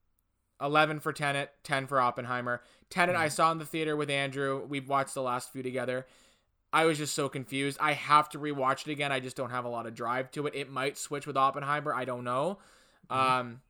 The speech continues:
Speaker 1: it just was very hard to follow. Again, the audio, the sound mixing was weird at some points.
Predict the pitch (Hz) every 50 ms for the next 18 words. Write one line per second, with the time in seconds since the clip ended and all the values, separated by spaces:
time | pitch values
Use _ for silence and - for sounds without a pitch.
0 | _ _ _ _ _ _ - 147 139 127 143 147 139 - 139 131 117 123 135 131
1 | 127 123 131 127 127 - 135 127 123 127 123 123 127 120 120 120 123 110 110 117
2 | 120 120 123 120 120 120 117 113 - - 123 117 117 117 120 120 - - - 123
3 | 120 120 117 113 110 117 120 120 113 117 113 117 104 - - 123 120 113 - 123
4 | 120 117 117 113 - - - - -